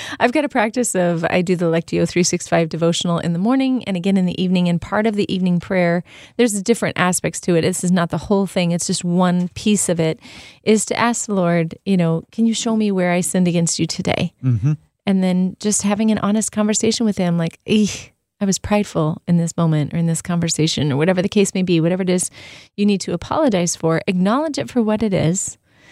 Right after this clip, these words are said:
Speaker 1: apologize for it, and then receive his forgiveness that he offers us. And, and the, what that does in being able to just go to sleep at night and just, "That's not on my mind, that's not on my heart anymore." It's kind of like,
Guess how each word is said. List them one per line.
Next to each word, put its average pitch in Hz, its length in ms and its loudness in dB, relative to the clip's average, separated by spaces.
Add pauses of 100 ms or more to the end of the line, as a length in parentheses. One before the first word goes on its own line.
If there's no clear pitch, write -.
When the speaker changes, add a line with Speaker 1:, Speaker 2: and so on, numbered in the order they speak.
(200)
Speaker 1:
apologize 226 580 -2
for 175 200 0
it, 170 200 0
and 196 200 0
then 247 480 0 (500)
receive 277 540 0
his 302 240 0
forgiveness 285 680 -2
that - 140 -10
he 269 140 0
offers 269 420 0
us. 220 420 -2
And, 226 220 2 (400)
and 247 180 0
the, 247 260 -2 (180)
what 247 240 2
that 339 220 0
does 214 280 0
in 226 120 4
being 208 200 0
able 208 180 0
to 220 100 0
just - 280 -2
go 202 140 0
to 240 100 2
sleep 202 400 0
at - 80 -6
night 233 280 0
and 202 120 4
just, 202 340 0 (400)
"That's 214 260 0
not 233 200 2
on 220 160 0
my 196 180 0
mind, 180 400 0
that's 208 280 -4
not 208 200 0
on 196 100 0
my 190 140 2
heart 185 340 -2
anymore." 220 420 0
It's 214 180 -4
kind 233 260 0
of 233 120 -8
like, 220 360 0